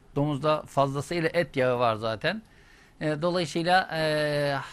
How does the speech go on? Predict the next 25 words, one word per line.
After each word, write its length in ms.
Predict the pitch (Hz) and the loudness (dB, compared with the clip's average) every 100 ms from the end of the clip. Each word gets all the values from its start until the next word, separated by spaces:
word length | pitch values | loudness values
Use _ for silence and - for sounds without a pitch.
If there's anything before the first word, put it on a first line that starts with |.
| - - | -18 -20
hadise 760 | - 156 160 165 - 214 - | 4 6 6 0 0 0 -2
bununla 560 | 139 127 151 180 160 135 | -8 -4 -4 -2 -2 -4
sınırlı. 420 | - 135 156 170 | -4 -6 -6 -4
Domuzun 460 | 151 156 170 175 147 | -4 -4 -4 -2 0
neresinde, 520 | 180 175 - 131 123 | 0 -2 -4 -6 -4
o 260 | 117 139 135 | -4 -4 -2
neresi 300 | 143 131 127 | -2 -2 -4
olursa 340 | 131 170 190 | -4 -4 -2
olsun 380 | 175 175 190 - | -2 -2 -6 -6
jelatinde 580 | 127 139 135 131 123 113 | -2 0 0 -2 -6 -4
onun 180 | 147 143 | -4 -6
içerisine 540 | 117 127 110 107 107 | -6 -8 -8 -10 -4
dahil 340 | 139 127 139 185 - - - - | -2 -2 -4 -8 -14 -20 -14 -2
caiz 460 | 127 - 123 113 | 0 0 -6 -6
değildir, 340 | 151 127 135 175 | -4 -2 -4 -8
helal 400 | 131 117 135 156 | -6 -2 -2 -2
değildir. 460 | 127 110 85 - - - - - - - - | -4 -4 -6 -10 -16 -20 -20 -20 -20 -20 -8
Bütünü 500 | 127 143 147 202 175 | 0 0 2 2 2
necis 260 | 139 127 135 | -2 -4 -4
sayılan 420 | 127 120 151 135 | -2 0 -2 -2
bir 60 | |
varlıktır. 720 | 117 107 92 85 - 80 - - - | 0 0 -2 -8 -14 -16 -16 -20 -10
Öyle 200 | 117 110 | -10 -8
diyeyim. 200 | 87 78 - - _ - - - - - - - - - - - - - - | -12 -14 -20 -20 _ -20 -20 -20 -20 -20 -20 -20 -20 -20 -20 -20 -20 -20 -18
Hollanda'da 720 | - 160 170 170 147 135 131 | 0 2 4 4 4 4 2